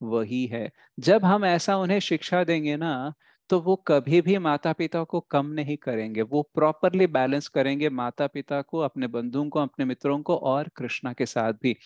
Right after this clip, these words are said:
हॉरिजॉन्टल रिलेशनशिप्स भी प्रॉपरली मेंटेन करेंगे, वर्टिकल रिलेशनशिप्स भी प्रॉपरली मेंटेन करेंगे। तो अगर हम एक्सट्रीमली सोचने लगे कि देखो, मेरे माता पिता ही मेरा जीवन है, अगर वो खुश है तो बाकी मुझे कुछ भी नहीं चाहिए,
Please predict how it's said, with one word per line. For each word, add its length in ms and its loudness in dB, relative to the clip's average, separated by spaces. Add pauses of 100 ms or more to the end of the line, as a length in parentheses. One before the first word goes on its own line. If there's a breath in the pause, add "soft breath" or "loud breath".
(300 loud breath)
हॉरिजॉन्टल 580 4
रिलेशनशिप्स 800 2
भी 60 2
प्रॉपरली 440 2
मेंटेन 340 -2
करेंगे, 420 0
वर्टिकल 540 0
रिलेशनशिप्स 720 -6
भी 140 0 (340 loud breath)
प्रॉपरली 440 2
मेंटेन 420 -4
करेंगे। 500 -2 (300 loud breath)
तो 100 8
अगर 240 6
हम 160 2
एक्सट्रीमली 720 2
सोचने 440 -4
लगे 220 2
कि 180 -8
देखो, 280 -4
मेरे 260 0
माता 340 0
पिता 300 0
ही 180 -2
मेरा 300 -2
जीवन 440 -4
है, 240 -4 (260)
अगर 220 -2
वो 220 0
खुश 380 -2
है 240 0 (260 soft breath)
तो 100 -6
बाकी 320 -2
मुझे 320 -8
कुछ 340 -4
भी 260 -2
नहीं 260 -2
चाहिए, 500 -2